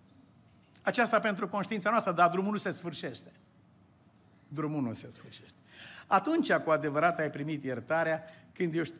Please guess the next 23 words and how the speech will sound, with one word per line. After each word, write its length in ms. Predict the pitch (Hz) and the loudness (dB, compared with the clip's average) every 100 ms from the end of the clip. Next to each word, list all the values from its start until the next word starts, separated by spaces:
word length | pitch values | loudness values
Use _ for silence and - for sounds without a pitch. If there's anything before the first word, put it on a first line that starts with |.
| - | -6
o 100 | 156 | -6
ființă 420 | - 156 147 151 | -2 -2 -2 -2
iertătoare. 800 | 139 131 131 135 143 117 - - - - _ _ _ _ _ _ - _ _ - - - | -2 -4 -6 -8 -6 -8 -8 -16 -20 -20 _ _ _ _ _ _ -20 _ _ -20 -20 -4
Atunci 420 | 233 233 339 - | -2 0 -2 0
ai 120 | 147 | -2
crezut 380 | 147 127 123 135 | -2 -6 -6 -6
cu 80 | 135 | -4
adevărat 720 | 117 120 117 120 - - - | -4 -4 -4 -4 -4 -8 -14
în 160 | 135 123 | -8 -6
iubirea 320 | 120 131 135 | -4 -4 -4
lui 140 | 123 | -4
Dumnezeu 380 | 123 117 110 127 | -6 -6 -6 -6
despre 280 | 131 120 123 | -6 -8 -10
care 220 | 117 123 | -8 -8
cânti 240 | - 135 - | -6 -8 -8
și 80 | |
predici, 380 | 117 127 143 131 - - - - _ - | -8 -6 -6 -6 -10 -20 -20 -20 _ -6
când 200 | 143 135 | -2 0
ai 120 | 135 | 0
devenit 400 | 131 120 123 135 | -2 -4 -4 -6
o 80 | 143 | -8
ființă 380 | - 135 117 127 | -6 -8 -6 -8
iubitoare. 560 | 117 120 - - 127 | -8 -10 -12 -12 -14